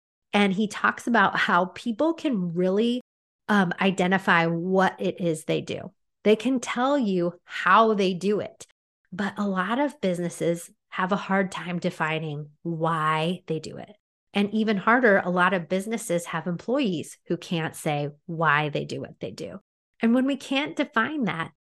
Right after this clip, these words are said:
it's hard to communicate the value to potential clients, customers, and prospective buyers. And so we might sell cars at a car dealership. That's the what. And how do we do this?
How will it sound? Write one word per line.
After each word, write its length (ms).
it's 180
hard 320
to 60
communicate 920
the 100
value 680
to 300
potential 480
clients, 420
customers, 580
and 120
prospective 520
buyers. 500
And 200
so 400
we 220
might 280
sell 280
cars 760
at 120
a 60
car 320
dealership. 640
That's 200
the 180
what. 440
And 140
how 320
do 120
we 100
do 140
this? 300